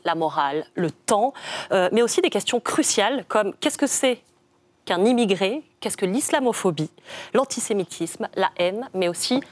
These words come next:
un étranger, des notions accompagnées de dessins superbes, euh, pour illustrer ces concepts. C'est pas la première fois que vous vous adressez, euh,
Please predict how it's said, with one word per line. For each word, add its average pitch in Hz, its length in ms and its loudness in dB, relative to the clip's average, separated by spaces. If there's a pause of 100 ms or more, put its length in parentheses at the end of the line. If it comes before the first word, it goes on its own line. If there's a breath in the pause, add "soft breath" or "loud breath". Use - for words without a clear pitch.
(140 loud breath)
un 190 140 0
étranger, 226 640 2
des 214 120 2
notions 208 460 0 (260)
accompagnées 196 440 0
de 180 80 2
dessins 180 420 0
superbes, 208 680 0 (360 loud breath)
euh, 185 100 2
pour 202 200 0
illustrer 185 380 0
ces - 180 0
concepts. 262 420 0 (240 loud breath)
C'est - 140 -8
pas - 80 0
la 415 80 4
première 277 260 0
fois 151 240 -6 (220)
que 196 100 -6
vous 175 80 -4
vous 170 140 -2
adressez, 170 500 0
euh, 151 260 2